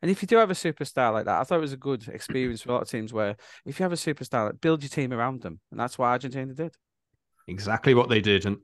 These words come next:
Speaker 2: the entire team knew that this was Messi's time.
Speaker 1: Mm.
Speaker 2: Uh, they worked tooth and nail for him, ran themselves into the ground, and in the end,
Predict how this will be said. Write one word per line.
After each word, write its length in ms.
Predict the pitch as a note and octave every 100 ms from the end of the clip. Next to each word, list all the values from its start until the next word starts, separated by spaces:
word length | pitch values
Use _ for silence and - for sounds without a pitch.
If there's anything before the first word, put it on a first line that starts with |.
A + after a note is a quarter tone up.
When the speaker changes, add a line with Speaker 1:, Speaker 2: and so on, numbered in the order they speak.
| -
Speaker 2:
the 140 | A2+
entire 480 | A2 G#2 - C3 B2
team 420 | A#2 - B2+ G#2+
knew 240 | G#2+ A2 G2
that 140 | G2
this 180 | G#2 -
was 120 | F#2+
Messi's 360 | G2 F#2 F#2 F2+
time. 400 | - F2 F2 E2+
Speaker 1:
Mm. 160 | B3 - _ -
Speaker 2:
Uh, 400 | F2+ F2 E2+ -
they 200 | F#2+ F#2
worked 600 | F#2 G#2 G#2 G2 - -
tooth 240 | C3+ A#2
and 100 | G#2
nail 220 | G#2 G2+
for 300 | F#2+ G#2+ F#2+
him, 180 | F#2 F#2
ran 240 | G2+ G2+ G2
themselves 480 | F#2 F#2 F#2+ F#2
into 220 | F#2+ F#2 -
the 80 |
ground, 480 | F2+ F#2+ F2+ F2+ E2+
and 100 | -
in 60 | F2+
the 140 | F#2
end, 280 | F#2 F2+ F2+